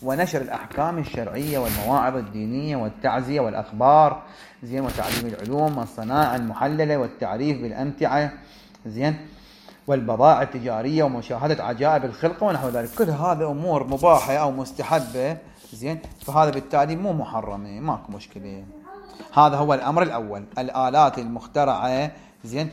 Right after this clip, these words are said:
من الآلات المشتركة يجوز بيعها والمعاوضة عليها واستعمالها واقتنائها واستعمالها في الأمور المباحة والمحللة. اثنين، ويحرم استعمالها في الأمور المحرمة.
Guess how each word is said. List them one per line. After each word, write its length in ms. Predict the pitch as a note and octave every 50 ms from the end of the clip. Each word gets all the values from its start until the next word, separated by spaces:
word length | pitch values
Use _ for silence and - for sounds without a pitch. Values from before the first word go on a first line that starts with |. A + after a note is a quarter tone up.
| - -
من 100 | C#3 C3+
الآلات 480 | C3 B2+ - B2+ B2+ C3+ C#3+ C#3 C#3
المشتركة 640 | C3 B2 B2+ B2 - - C#3 C3 B2+ A#2+ B2 - C#3
يجوز 380 | D3 D#3 C#3 B2+ A2+ C3+ C3 G#2+
بيعها 220 | A2+ C#3 B2 A#2+
والمعاوضة 400 | A#2+ A#2+ A#2+ G2+ A#2 D3+ D3 C3
عليها 200 | D3 E3 E3 F#3
واستعمالها 640 | F3+ D3 B2+ - - A2 G#2 B2 C#3+ D3+ C#3 C3 B2
واقتنائها 500 | A#2 - - - B2 C3+ D3 D#3 D#3+ F3+
واستعمالها 560 | F3+ C#3+ A#2+ - - G2+ A2+ C#3+ C#3+ B2+ A#2
في 80 | - B2
الأمور 320 | G#2+ A#2 A#2+ B2+ D3+ F#3
المباحة 800 | G3 E3+ C#3 A#2+ F#2 - C3 C3+ B2 C3 D3 D#3 E3 F#3+ G#3+ G#3
والمحللة. 880 | F3+ F3 F#3+ G3+ F3 C3+ - C3 A#2+ A2 G#2+ G#2+ G#2 G#2 G2+ G2+ G#2 G#2 - _ _ _ - - - - - - - _ -
اثنين، 540 | D#3 D#3 E3+ G#3 G#3+ F#3+ C#3 G#2+ - - - - - _ _ _ - - D3+ C#3+ - - A#2+
ويحرم 840 | C3 C3+ C3 B2+ C3 D3+ F3 - - - D#3+ F3 F3+ F#3 F3+ F3+
استعمالها 1300 | F#3 F3 E3 - - - C#3+ C3 G2+ - A#2+ B2+ B2 C#3 D#3 F3 F#3 F#3+ F#3+ F#3 F#3 F3 F#3 F#3+ G3 G3 F#3+
في 140 | F3+ - C#3
الأمور 540 | A#2+ A#2 - A#2+ B2 A#2+ C#3 F#3 A#3+ B3 B3+
المحرمة. 840 | A#3 F3+ D#3+ - - B2+ A#2+ A2 G#2 G#2+ G#2+ G2 G2 F#2+ F#2+ F#2 F2+